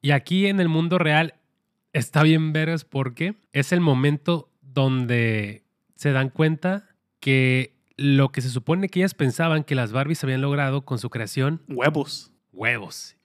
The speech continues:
Speaker 1: Huevos literalmente, porque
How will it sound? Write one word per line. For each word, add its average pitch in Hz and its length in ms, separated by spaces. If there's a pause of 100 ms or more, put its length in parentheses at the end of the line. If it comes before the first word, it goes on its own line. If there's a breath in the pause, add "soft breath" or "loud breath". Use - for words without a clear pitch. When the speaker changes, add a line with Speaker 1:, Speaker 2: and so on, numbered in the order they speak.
(180)
Speaker 1:
Huevos 190 520
literalmente, 139 1000
porque 120 480